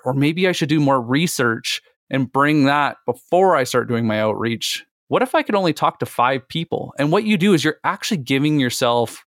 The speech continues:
a sandbox to play in. It seems so counterintuitive, but the more rules I gave myself for testing and the more limitations I,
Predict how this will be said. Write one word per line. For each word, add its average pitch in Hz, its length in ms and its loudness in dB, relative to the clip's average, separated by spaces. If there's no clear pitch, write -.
a 131 80 -2
sandbox 170 540 -4
to - 80 -16
play 113 220 -6
in. - 200 -12
It 160 160 0
seems 220 400 2
so 208 240 2
counterintuitive, 160 760 2
but 123 140 -2
the 127 60 0
more 170 300 4
rules 139 440 2
I 185 60 2
gave 180 220 0
myself 190 460 0
for 123 100 -2
testing 196 600 0
and 135 80 0
the 135 40 2
more 160 200 2
limitations 131 760 0
I, 165 140 2